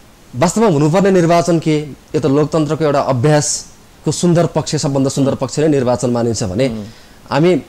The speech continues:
Speaker 1: भन्ने गर्छ नि मान्छेले, घोर दक्षिणपन्थी र वामपन्थी बिच एकता भएको देखियो, हेर्नुहोस् त।
Speaker 2: उम्।
Speaker 1: यो के हो यो? कसरी, कसरी लिने यसलाई?
Speaker 2: होइन, अब यहाँ त घोर दक्षिणपन्थी र वामपन्थी भन्ने मात्रै पनि कुरा आएन। जस्तो स-,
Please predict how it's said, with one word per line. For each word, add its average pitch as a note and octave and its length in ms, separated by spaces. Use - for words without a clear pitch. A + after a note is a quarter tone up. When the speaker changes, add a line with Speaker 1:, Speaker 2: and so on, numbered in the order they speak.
Speaker 1:
भन्ने C3 200
गर्छ D#3 180
नि F#3 100
मान्छेले, C#3+ 280
घोर D3+ 280
दक्षिणपन्थी D3+ 680
र F#3 80
वामपन्थी C#3+ 520
बिच C3+ 160
एकता C3+ 360
भएको G#2 200
देखियो, G#2+ 340
हेर्नुहोस् C3+ 220
त। C#3 40
Speaker 2:
उम्। A#2+ 440
Speaker 1:
यो C4+ 60
के C4 140
हो A#2+ 160
यो? F#2+ 100
कसरी, F#3 200
कसरी D#3+ 280
लिने G#2 180
यसलाई? - 220
Speaker 2:
होइन, F#3+ 140
अब G3 180
यहाँ G3+ 360
त A3+ 60
घोर D3 340
दक्षिणपन्थी F#3 600
र G#3 100
वामपन्थी F3+ 560
भन्ने D3+ 260
मात्रै D3+ 240
पनि D#3 160
कुरा C3+ 240
आएन। G2+ 180
जस्तो D#3+ 240
स-, - 220